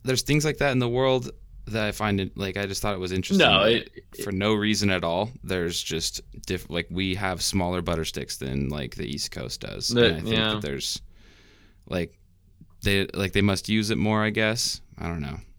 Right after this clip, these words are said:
Speaker 2: Yeah, or
Speaker 1: Uh,
Speaker 2: just someone, whoever started, you know,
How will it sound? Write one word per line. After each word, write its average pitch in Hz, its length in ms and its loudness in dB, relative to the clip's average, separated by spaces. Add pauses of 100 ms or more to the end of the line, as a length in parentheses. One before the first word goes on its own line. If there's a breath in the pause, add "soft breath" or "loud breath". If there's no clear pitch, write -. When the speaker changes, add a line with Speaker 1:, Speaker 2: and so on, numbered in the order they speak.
(680 loud breath)
Speaker 2:
Yeah, 226 320 4
or 170 180 8
Speaker 1:
Uh, - 20 4
Speaker 2:
just 175 260 2
someone, 151 520 4
whoever 143 280 2
started, 139 540 2
you 139 120 -2
know, 110 280 -2